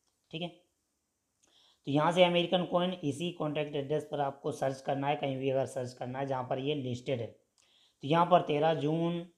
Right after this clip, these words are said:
दो हज़ार बाईस से ये, ए, contact address आया है, और यहाँ पर as of July, जुलाई दो, दो हज़ार बाईस अटलांटिक सीजन है received, अटलांटिक सीजन ने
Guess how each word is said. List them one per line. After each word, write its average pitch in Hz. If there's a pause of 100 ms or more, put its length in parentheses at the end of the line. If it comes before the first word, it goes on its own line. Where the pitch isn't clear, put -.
(400)
दो 151
हज़ार 143
बाईस 135 (1700)
से -
ये, 156 (560)
ए, 139
contact 147
address 143
आया 127
है, 151 (360)
और 131
यहाँ 143 (100)
पर 170 (260)
as 151 (340)
of 151
July, 131 (1120)
जुलाई 151
दो, 175
दो 170
हज़ार 147
बाईस 147
अटलांटिक 147
सीजन 151
है 139
received, 160 (880)
अटलांटिक 175
सीजन 165
ने 175